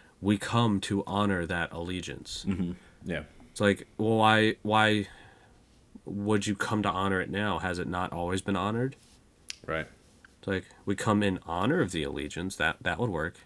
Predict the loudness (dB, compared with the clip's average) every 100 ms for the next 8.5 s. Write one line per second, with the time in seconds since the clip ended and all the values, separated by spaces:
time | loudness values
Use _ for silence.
0 | _ -14 -12 -12 -16 _ _ _ 0 2
1 | 2 2 0 0 0 0 0 -2 -4 -6
2 | -6 -8 -8 -12 -14 -6 -4 -4 -10 -10
3 | -2 -2 -2 -4 -8 -12 -20 -20 -20 -20
4 | -20 _ -8 -6 0 0 0 -4 -8 -20
5 | _ _ -20 _ _ _ -12 -10 -10 -14
6 | _ _ _ _ _ _ _ -6 -4 -2
7 | -4 -4 -4 -6 -16 _ _ -10 -6 -4
8 | -2 0 2 0 -6